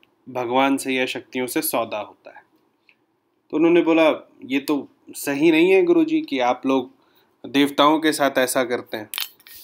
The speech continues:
साबर मंत्र सिद्ध करने के लिए इस स्तर तक जाना या सिद्धियों को पाने के लिए।" तो आज मैं जो आप लोगों को बताने वाला हूँ, वो है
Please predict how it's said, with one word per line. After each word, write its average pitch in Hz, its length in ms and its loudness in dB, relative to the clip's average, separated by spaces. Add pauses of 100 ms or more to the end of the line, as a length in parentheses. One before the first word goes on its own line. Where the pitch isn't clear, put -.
(680)
साबर 131 380 0
मंत्र 131 280 -2
सिद्ध 123 260 -8
करने 120 320 -6
के 117 120 -12
लिए 113 220 -6
इस - 140 -8
स्तर 117 220 -12
तक 110 260 -12
जाना 101 220 -14 (140)
या 107 80 -16
सिद्धियों 113 440 -8
को 113 100 -12
पाने 107 320 -10
के - 140 -20
लिए।" - 140 -20 (1400)
तो 170 60 2 (160)
आज 185 340 8
मैं 180 280 4
जो 165 100 4
आप 143 300 2
लोगों 127 220 0
को 127 160 -6
बताने 117 420 -6
वाला 107 260 -8
हूँ, 101 260 -16 (1400)
वो 127 320 4
है 120 320 -4